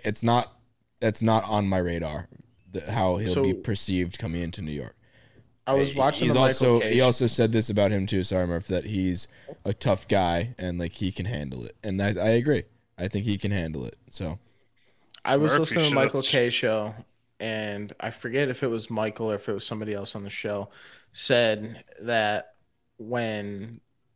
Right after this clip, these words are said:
Speaker 2: the Yankees signed Stan, they went to Judge and said, "Hey, like, what do you think?" basically. And he was okay with it. And so they're saying that if they go through the same thing and the front office is okay with it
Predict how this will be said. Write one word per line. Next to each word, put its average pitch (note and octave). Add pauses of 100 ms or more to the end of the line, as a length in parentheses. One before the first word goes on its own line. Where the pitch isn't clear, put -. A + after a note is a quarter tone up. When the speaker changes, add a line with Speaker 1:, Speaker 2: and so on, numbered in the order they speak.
(420)
Speaker 2:
the A#2+
Yankees B2+
signed A#2
Stan, F2 (880)
they A2+
went A2+
to A2
Judge F#2+
and F#2
said, F#2+
"Hey, G2
like, F2 (320)
what F#2
do F2
you F2
think?" - (320)
basically. F2 (240)
And A2
he G#2+
was F#2+
okay F#2+
with D2+
it. - (560)
And A2+
so A#2
they're A2
saying A2 (320)
that G#2+
if A#2
they A2+
go B2
through A#2+
the A2+
same A#2
thing G2+ (520)
and G#2+
the F#2+
front A2+
office A2
is A2
okay G2+
with G#2
it F#2+